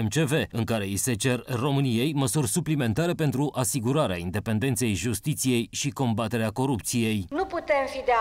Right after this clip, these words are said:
Speaker 2: acord cu stabilirea unor recomandări suplimentare prin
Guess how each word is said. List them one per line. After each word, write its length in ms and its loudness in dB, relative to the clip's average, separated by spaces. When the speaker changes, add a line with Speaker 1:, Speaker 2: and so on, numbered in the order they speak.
Speaker 2:
acord 400 2
cu 80 -6
stabilirea 760 2
unor 240 4
recomandări 760 2
suplimentare 880 0
prin 200 0